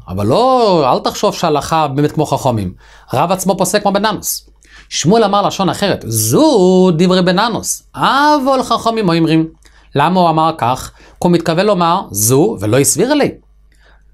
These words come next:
פשטס הכוונה שהוא מתכוון לומר שההלכה לא כמו בננוס. לא ייתכן שכך אומר שמואל. והוריו ושמואל דאמרי תרוויו,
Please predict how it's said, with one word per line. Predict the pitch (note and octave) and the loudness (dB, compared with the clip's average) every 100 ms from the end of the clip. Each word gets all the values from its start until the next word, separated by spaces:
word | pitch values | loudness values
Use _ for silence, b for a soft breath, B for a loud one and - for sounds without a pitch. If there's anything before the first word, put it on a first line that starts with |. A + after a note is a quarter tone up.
| _ | _
פשטס | C3 D3+ - F3+ | -2 -2 0 -2
הכוונה | E3+ E3 D3+ D3 | -2 -2 -2 -2
שהוא | D#3 D3+ | -2 -2
מתכוון | C3+ - D#3 | -2 0 0
לומר | D3+ C3 D3+ G3+ - | 0 0 0 -2 -6
שההלכה | C3 A2+ - D#3 | -4 -4 -2 -2
לא | C#3 C3+ C#3+ | 0 0 0
כמו | D#3 | -2
בננוס. | C#3 C#3+ A3+ A3+ G2+ - - - _ - - - - B2+ | 0 0 0 -2 -4 -8 -12 -20 _ -20 -20 -20 -6 0
לא | |
ייתכן | D3 E3+ F3+ F#3 | 0 0 -2 -2
שכך | F#3 E3+ F#3 | -2 -2 -2
אומר | F#3 F3+ | 0 -2
שמואל. | - E3+ F#3+ G3+ - b b b b b b | 0 0 0 -4 -14 b b b b b b
והוריו | E3+ E3 C#3+ G#3 | 2 2 2 0
ושמואל | A3 - G#3 G#3+ | -2 -2 0 2
דאמרי | D#3+ G3 G#3+ F#3+ | 2 0 -2 -2
תרוויו, | F#3 C#3+ D3 G3+ A2 | -2 -2 -2 -2 -4